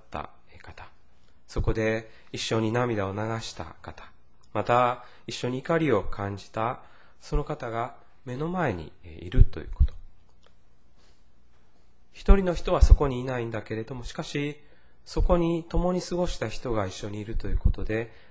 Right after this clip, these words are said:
あたかもその人がその場に、こう、いるのではないか。まあ、そう思わせるほど、不思議な、えー、感じがしました。そこには、えー、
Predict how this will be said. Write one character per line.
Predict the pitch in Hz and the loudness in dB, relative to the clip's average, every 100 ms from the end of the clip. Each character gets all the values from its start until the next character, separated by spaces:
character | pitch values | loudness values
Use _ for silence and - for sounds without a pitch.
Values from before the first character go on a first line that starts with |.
| - | -20
あ | - | -12
た | 214 | -8
か | 139 | -6
も | 101 | -4
そ | 110 | -2
の | 107 | 6
人 | - 123 | 6 6
が | 117 87 - | 4 2 -2
そ | 117 | -4
の | 113 | -2
場 | 120 113 | -2 -4
に、 | 82 - - - - - - | -6 -12 -20 -20 -20 -20 -12
こ | - | -6
う、 | |
い | 107 | -4
る | 135 | -4
の | 160 98 | -4 -6
で | |
は | 78 | -8
な | - | -10
い | - | -16
か。 | - - | -20 -12
ま | 117 | -4
あ、 | |
そ | - 175 | 2 4
う | |
思 | 175 | 4
わ | 170 | 2
せ | 170 151 | 2 8
る | |
ほ | 127 | 8
ど、 | 123 139 139 - - - - | 8 4 0 -4 -20 -20 2
不 | - | 2
思 | 147 | 4
議 | 131 | 2
な、 | 120 117 120 - - - - - | 2 2 0 -12 -20 -20 -20 -12
え | 82 76 - | -10 -10 -14
ー、 | - | -14
感 | 80 | -14
じ | 73 92 | -14 -14
が | 85 | -14
し | - 82 | -14 -16
ま | |
し | - | -16
た。 | - - - - - | -18 -20 -20 -20 -2
そ | 147 | 4
こ | 156 | 6
に | 135 | 8
は、 | 123 123 123 - - - - 107 | 8 6 4 -10 -20 -20 -20 -16
え | 95 | -16
ー、 | - - - - - - - - - - - - | -18 -20 -20 -20 -20 -20 -20 -20 -20 -20 -20 -20